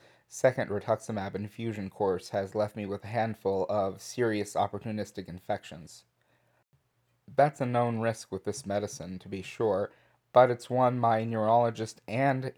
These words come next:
hematologist were completely unable to help me avoid, even when I asked them point blank. Because rituximab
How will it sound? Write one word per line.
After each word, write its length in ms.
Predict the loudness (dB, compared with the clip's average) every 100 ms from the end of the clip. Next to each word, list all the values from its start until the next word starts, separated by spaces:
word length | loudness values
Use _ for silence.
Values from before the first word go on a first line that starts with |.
| -8
hematologist 840 | -6 -6 -4 -2 -2 -4 -6 -4
were 240 | -2 -2 -4 _ -14
completely 540 | -12 -2 -2 0 -2
unable 520 | -2 -2 -2 0 -2
to 120 | -4
help 180 | 0 0
me 120 | 2
avoid, 520 | -4 -4 0 0 0 -8
even 300 | -10 -6 -4
when 180 | -2 0
I 140 | 0 -2
asked 360 | -2 -4 -6
them 280 | -10 -8 -10 -6
point 200 | -6 -4
blank. 340 | -6 -8 -12 -20 _ _ _ -20 -20 _ -10
Because 540 | -8 0 4 4 2
rituximab 800 | -4 2 2 2 -8 -8 -6 -8